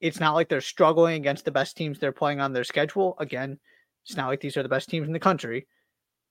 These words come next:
but I, I will give them a pass on some shaky performances against teams they should have handled because I, they have risen to the occasion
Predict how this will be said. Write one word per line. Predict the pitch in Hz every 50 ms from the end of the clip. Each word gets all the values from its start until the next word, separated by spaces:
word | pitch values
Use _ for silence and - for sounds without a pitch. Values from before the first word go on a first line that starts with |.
| _ _ _ _ - - -
but | 175 147 123 117 - - _ _ _ _ _ _ _ _ _ _ _ _ _ _ _ _ _ _ _ _ _ _ _ _ _ _ _ _ _ _ _ _ _ _ _ _ _ _ _ _ _ _ _
I, | - 127 131 135 - _ _ _ _ _ _ _ _ _ _ _ _ _ _ _ _ _ _ -
I | 160 185
will | 196 208
give | 185 156 208 214 185
them | 208 190 175
a | 147
pass | - - - 165 156 151 - -
on | 147 147 143
some | - 147 139 131
shaky | - - 156 147 139 151 139
performances | - - 143 - 147 147 143 143 131 - 151 139 135
against | 143 127 127 127 127 - -
teams | - 156 147 139 -
they | - 135
should | 131 - 156 135
have | 123 -
handled | - 175 180 185 180 175 170 160 - - - - - _ _ _ _
because | - 151 143 - 147 135 135 135 131 - - - - -
I, | - 135 127 - _ _ _ _ _ -
they | - 175 156
have | 160 151 160 165
risen | 170 190 190 160 196 190
to | - - 175
the | 165 151
occasion | 143 135 - 151 147 139 - 147 135 135 135 139 156